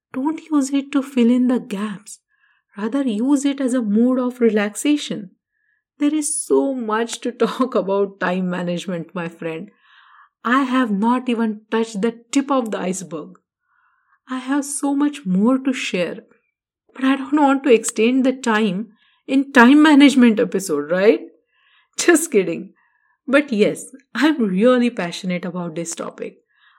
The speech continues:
I keep inventing, researching new techniques to manage my time and in a better way.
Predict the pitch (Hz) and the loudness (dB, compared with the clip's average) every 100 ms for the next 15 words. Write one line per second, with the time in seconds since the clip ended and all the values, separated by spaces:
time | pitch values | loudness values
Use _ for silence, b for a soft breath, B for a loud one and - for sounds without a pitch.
0 | _ 285 302 - 311 311 254 240 262 277 | _ -8 -8 -4 -4 -2 -2 0 0 2
1 | 294 285 254 190 220 254 262 262 - 262 | 2 2 2 0 -2 0 0 0 -4 0
2 | 247 202 220 302 320 277 262 240 240 233 | 0 0 -2 -4 -4 -4 -2 -2 -2 -6
3 | - - 226 190 175 196 208 190 190 185 | -14 -10 -6 -4 -4 -2 -2 -2 -2 -4
4 | - 165 151 - _ _ _ _ _ _ | -6 -6 -8 -14 _ _ _ _ _ _
5 | _ 226 294 285 294 - 226 285 233 226 | _ -10 -6 -2 -2 0 -2 0 0 0
6 | 165 | -2